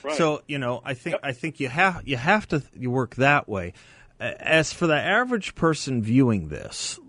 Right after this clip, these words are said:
Speaker 2: this has always been our challenge as conservatives. You've heard me say we have to work harder as conservatives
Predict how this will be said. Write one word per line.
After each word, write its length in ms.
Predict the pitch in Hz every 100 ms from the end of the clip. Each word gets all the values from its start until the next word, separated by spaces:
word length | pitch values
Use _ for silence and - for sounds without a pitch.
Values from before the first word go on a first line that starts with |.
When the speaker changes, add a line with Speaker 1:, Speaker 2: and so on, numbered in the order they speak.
| -
Speaker 2:
this 260 | 139 202
has 120 | 240 180
always 460 | 160 165 147 117
been 500 | - 127 123 117 117 - _ _ _ _ _ - - - - - - _ -
our 140 | 120
challenge 840 | 101 - 110 90 71 - - - -
as 180 | 101 95
conservatives. 800 | - 95 - 117 101 85 82 - -
You've 160 | 117 -
heard 180 | 160 143
me 120 | 143
say 640 | - - 117 113 110 104 - - _ _ -
we 120 | 123
have 140 | 117
to 80 | -
work 260 | 110 110 -
harder 320 | 101 92 87
as 140 | 85
conservatives 880 | - 95 - 101 87 87 82 82 -